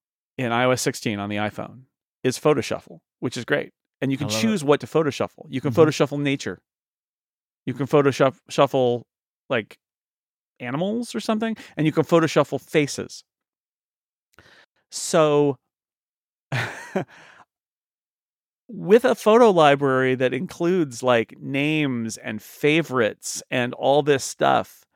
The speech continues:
Speaker 1: when you choo-, when you're given the chance to choose favorites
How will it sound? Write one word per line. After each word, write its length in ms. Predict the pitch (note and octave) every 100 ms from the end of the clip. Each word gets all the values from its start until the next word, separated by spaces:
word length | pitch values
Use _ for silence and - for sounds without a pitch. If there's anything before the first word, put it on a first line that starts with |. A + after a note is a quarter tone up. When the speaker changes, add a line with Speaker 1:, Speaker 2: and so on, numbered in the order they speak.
| _ _ _ _ _ _ _ _ _ _ _
Speaker 1:
when 320 | C#3+ D#3 E3+
you 140 | E3+ E3
choo-, 440 | - - G#3 G#3+
when 200 | F3+ F#3
you're 120 | F#3+ D#3+
given 360 | C3+ F3+ G#3+
the 60 | F3+
chance 440 | - F3 F3 -
to 160 | - C3+
choose 480 | - E3+ F3 D#3+ -
favorites 1200 | - _ D#3+ D#3+ D3 B2+ G2+ - - - -